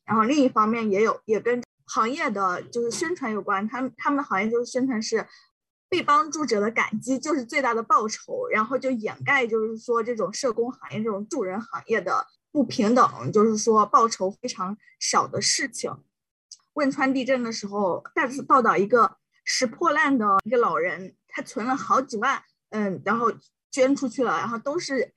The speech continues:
几块几块去的零钱积累起来的。我们把它抢，称为一种是善良，但是他做的是本来是国家应该做的事情。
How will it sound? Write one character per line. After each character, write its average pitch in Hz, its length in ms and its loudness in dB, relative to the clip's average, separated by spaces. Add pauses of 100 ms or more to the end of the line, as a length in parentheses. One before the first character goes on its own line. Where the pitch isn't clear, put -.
几 226 100 -4
块 254 180 -2
几 220 120 -4
块 254 200 -2
去 233 280 -8 (180)
的 233 280 -2
零 214 260 0
钱 196 340 -2
积 269 160 -2
累 220 120 2
起 - 160 -10
来 113 120 -8
的。 - 160 -16
我 240 100 2
们 254 80 4
把 226 100 4
它 226 120 0 (380)
抢， - 180 2 (340)
称 285 220 6
为 247 140 8
一 269 140 6
种 214 260 4
是 202 300 6 (200)
善 269 280 4
良， 135 240 2
但 269 120 6
是 277 80 6
他 302 120 0
做 311 200 2
的 220 80 4
是 247 100 -2
本 214 140 0
来 190 80 4
是 - 120 -4
国 202 200 0
家 247 240 0
应 269 60 -6
该 254 100 0
做 233 160 -2
的 202 80 -2
事 240 300 -4
情。 - 180 -16